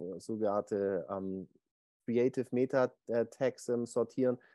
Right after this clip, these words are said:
Das heißt, sie suchen nicht nur nach, ähm, B P M, Key und den üblichen Dingen, die bei Music Recommendation mit einbezogen werden, sondern haben ganz viele andere Parameter, die sie noch Musikstücken zuordnen und dadurch ihren Kunden,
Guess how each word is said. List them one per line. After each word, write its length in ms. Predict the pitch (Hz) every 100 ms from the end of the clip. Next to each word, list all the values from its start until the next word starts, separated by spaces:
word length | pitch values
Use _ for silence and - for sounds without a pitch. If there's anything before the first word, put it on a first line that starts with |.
| _ _
Das 100 | 117
heißt, 140 | -
sie 60 | 101
suchen 300 | 123 123 120
nicht 160 | 117
nur 140 | 117 110
nach, 260 | 104 104
ähm, 220 | 101 101
B 160 | - 110
P 180 | - 98
M, 380 | 117 120 120 113
Key 380 | - 117 117 113
und 220 | 104 98
den 120 | 92
üblichen 440 | 127 139 131 120
Dingen, 400 | 113 120 120 117 -
die 300 | 110 110 - _ _
bei 280 | 101 101 95
Music 380 | 95 113 113 104
Recommendation 800 | 110 110 107 101 107 - 107 95 -
mit 200 | 104 92
einbezogen 500 | 110 101 - 104 98
werden, 180 | 98 - - - - _
sondern 280 | 110 107 101
haben 200 | 107 101
ganz 200 | 107 -
viele 240 | 104 104
andere 240 | 110 117
Parameter, 560 | 113 107 104 101 104 104
die 120 | 98
sie 120 | 98
noch 260 | 98 98 -
Musikstücken 600 | 98 107 117 - 104 113
zuordnen 580 | - 156 131 113 117 120
und 200 | 110 98
dadurch 400 | 104 110 110 104
ihren 220 | 101 101 98
Kunden, 580 | - 147 - 127 123